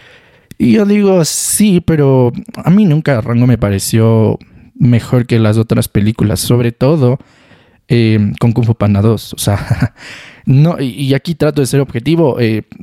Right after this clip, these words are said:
pero incluso, digamos, con, con el, en comparación con El Gato con Botas, que es otra película también que es muy, muy, muy buena en todos sentidos, es una película redonda. Entonces yo personalmente no le hubiera dado el Oscar.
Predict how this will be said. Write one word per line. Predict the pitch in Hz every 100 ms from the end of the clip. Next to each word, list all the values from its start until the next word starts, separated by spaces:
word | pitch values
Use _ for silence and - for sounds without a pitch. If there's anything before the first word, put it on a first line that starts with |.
| 131
pero | 139
incluso, | 139 135 175 185 135
digamos, | 135 139 143
con, | - 117 113
con | 127 120
el, | 117 113
en | 117
comparación | 113 117 117 131
con | 120
El |
Gato | 123 120
con | 104
Botas, | 135 104
que | -
es |
otra | 117 117
película | - 107 120 123
también | 117 113 117
que | 113
es | 110
muy, | 113 120 113
muy, | 110 117 -
muy | 113 117
buena | 110 113 117
en | 107
todos | 110 110
sentidos, | 107 104 123 110
es |
una | 107 110
película | 107 120 107
redonda. | 107 104 113 123 - - - - - _ _
Entonces | - 170
yo | 185
personalmente | 190 160 139 139 135 131
no | 123
le |
hubiera | 117 113 107
dado | 104 107 143 -
el | 113 107
Oscar. | 110 - -